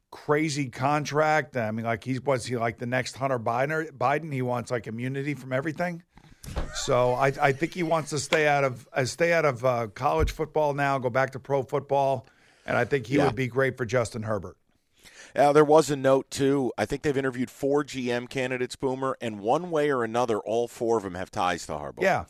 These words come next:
Speaker 1: I think that's
Speaker 2: All I'm saying is, how does a franchise choose a sixty-year-old Harbaugh over a forty-eight-year-old Vrabel? I love Vrabel.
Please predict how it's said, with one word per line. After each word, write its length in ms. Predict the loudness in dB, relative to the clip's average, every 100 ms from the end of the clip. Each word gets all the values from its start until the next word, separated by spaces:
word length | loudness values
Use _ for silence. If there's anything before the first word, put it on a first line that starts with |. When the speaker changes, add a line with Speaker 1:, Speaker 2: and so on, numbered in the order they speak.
| -6
Speaker 1:
I 120 | -4
think 180 | -4 -2
that's 160 | 2 8
Speaker 2:
All 280 | 10 10
I'm 200 | 10 6
saying 460 | 4 2 4 2 0
is, 300 | -2 -2 -4 -12
how 280 | 2 4 6
does 160 | 4
a 80 | 2
franchise 680 | 0 0 0 0 0 0 0
choose 380 | -2 -2 -2 -2
a 100 | -4
sixty-year-old 920 | -4 -2 -2 -2 -4 0 4 4 4
Harbaugh 560 | 2 2 4 4 4 2
over 220 | 0 -2
a 80 | -2
forty-eight-year-old 1040 | -4 0 2 4 2 0 0 0 2 0
Vrabel? 380 | -2 -2 -2 -4 -12 _ 4
I 180 | 8 10
love 340 | 10 8 6
Vrabel. 400 | 2 2 0 -6